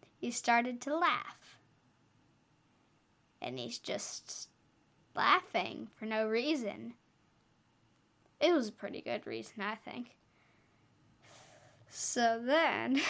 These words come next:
<laughs> he, he just said, "Ben Dan," and walked away. They were very confused.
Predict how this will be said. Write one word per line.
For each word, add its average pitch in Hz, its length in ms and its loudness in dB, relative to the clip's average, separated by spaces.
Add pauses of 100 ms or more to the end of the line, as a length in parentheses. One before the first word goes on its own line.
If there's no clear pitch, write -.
(880)
<laughs> - 1200 -20
he, 226 440 2
he 226 340 -4
just 226 320 -2
said, 226 400 0 (1400)
"Ben 214 300 6
Dan," 240 480 8 (1080)
and 107 640 -10 (1160)
walked - 320 -6
away. 247 420 6 (960)
They - 120 -6
were - 240 -12
very 226 360 6
confused. - 880 -8